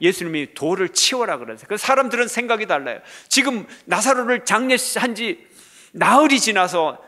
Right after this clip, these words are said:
지금 저 무덤 속에서 지금 틈 사이로 지금 썩은 냄새가 지금 막 나고 있는데 그 돌문을 치우면 썩은 냄새만 더 나지 무슨 의미가 있습니까? 그럴 때 예수님의 말씀에 순종을 했어요. 거절하지 않았어요. 그들이 돌문을 치우니까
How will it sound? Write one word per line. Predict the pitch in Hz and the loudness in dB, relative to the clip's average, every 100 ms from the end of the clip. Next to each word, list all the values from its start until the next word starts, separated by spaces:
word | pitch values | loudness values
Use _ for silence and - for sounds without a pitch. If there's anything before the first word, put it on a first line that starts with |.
| _ | _
지금 | - 285 | -2 2
저 | 285 | 0
무덤 | 254 240 294 262 | 0 0 0 0
속에서 | 269 247 247 | -4 -2 -4
지금 | - 247 254 - _ - | -2 -4 -6 -10 _ -4
틈 | 311 359 | -2 0
사이로 | 285 277 262 | 0 0 -2
지금 | 240 269 | -6 -4
썩은 | 254 311 311 320 | 2 2 2 0
냄새가 | 277 262 262 269 | 0 0 0 0
지금 | 262 262 269 | -2 -6 -4
막 | - - 294 269 | 0 2 2 4
나고 | 220 247 247 | 4 4 2
있는데 | 220 226 247 147 - - _ _ _ | 0 2 2 0 -8 -20 _ _ _
그 | - 339 - - | 0 0 0 -2
돌문을 | - 330 392 359 - | 4 4 4 0 0
치우면 | - - 320 269 | 0 2 2 0
썩은 | - 359 453 359 | 4 4 4 2
냄새만 | 311 285 277 262 | 2 2 0 2
더 | 233 | 0
나지 | 240 233 | 0 -2
무슨 | 220 214 247 359 | -4 -2 4 6
의미가 | 381 339 311 269 | 6 4 4 2
있습니까? | - 240 202 190 165 | 2 -4 -6 -4 -4
그럴 | 165 | -6
때 | 160 156 - - _ _ | -4 -6 -6 -20 _ _
예수님의 | 135 160 147 139 | -6 -4 -6 -8
말씀에 | 120 117 113 120 143 170 _ | -6 -8 -8 -12 -12 -16 _
순종을 | - 214 214 226 240 | -10 -10 -8 -8 -8
했어요. | - - - _ _ _ _ _ | -14 -18 -20 _ _ _ _ _
거절하지 | - 190 262 220 196 185 | 0 2 4 2 0 -2
않았어요. | 123 120 - - _ _ _ _ - | -4 -10 -16 -20 _ _ _ _ -12
그들이 | 156 147 135 | -8 -6 -8
돌문을 | 123 151 190 175 165 | -4 -4 -4 -8 -6
치우니까 | - - 269 254 160 - 107 | -2 0 0 -4 -10 -14 -20